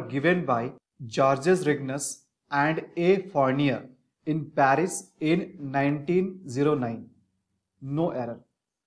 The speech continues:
तो चलिए हम देखते हैं कि क्या यहाँ पर कोई भी एरर है। तो अगर हम फर्स्ट पार्ट को देखते हैं, तो फर्स्ट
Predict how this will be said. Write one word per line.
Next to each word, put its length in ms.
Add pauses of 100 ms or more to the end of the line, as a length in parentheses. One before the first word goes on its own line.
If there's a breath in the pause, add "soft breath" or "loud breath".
(420)
तो 60
चलिए 320
हम 100
देखते 260
हैं 80
कि 80
क्या 240
यहाँ 240
पर 160
कोई 220
भी 140
एरर 280
है। 160 (560)
तो 60
अगर 180
हम 80
फर्स्ट 360
पार्ट 200
को 140
देखते 320
हैं, 120
तो 100
फर्स्ट 280